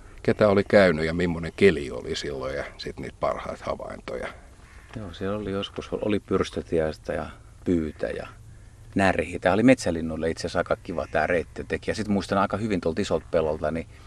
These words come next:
Speaker 2: isolepinkäisiä näki myöhään syksyllä.
Speaker 1: Joo, niin näki. Ja tota, tossa a-, alapuolella olevassa lehdossa oli kerran huuhka ja päivälevolla. Ja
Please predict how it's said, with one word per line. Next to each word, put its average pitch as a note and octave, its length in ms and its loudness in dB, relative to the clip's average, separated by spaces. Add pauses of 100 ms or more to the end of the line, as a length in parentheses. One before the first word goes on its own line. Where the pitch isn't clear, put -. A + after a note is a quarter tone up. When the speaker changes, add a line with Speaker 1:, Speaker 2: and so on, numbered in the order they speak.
(220)
Speaker 2:
isolepinkäisiä C#2+ 920 -4
näki C#2+ 260 -10
myöhään C2+ 380 -12
syksyllä. C#3+ 240 10
Speaker 1:
Joo, F2+ 180 8 (100)
niin G2+ 200 6
näki. F2 280 2
Ja D2 120 -4
tota, E2 340 -2 (1500)
tossa - 300 -2
a-, A#2 200 6
alapuolella E2 560 4
olevassa D2+ 320 -4
lehdossa G#2 500 0
oli - 120 -8
kerran - 420 -4
huuhka G2+ 440 2
ja C#2+ 140 -6
päivälevolla. C#2 880 -6
Ja C#2 120 -8